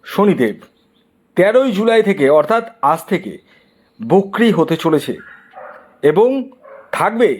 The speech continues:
সাতাশে নভেম্বর দু হাজার পঁচিশ পর্যন্ত।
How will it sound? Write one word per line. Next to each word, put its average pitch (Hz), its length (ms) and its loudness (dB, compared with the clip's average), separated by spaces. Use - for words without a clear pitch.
সাতাশে 247 460 -2
নভেম্বর 180 400 2
দু 165 140 -4
হাজার 147 280 2
পঁচিশ 127 320 -4
পর্যন্ত। 98 360 -8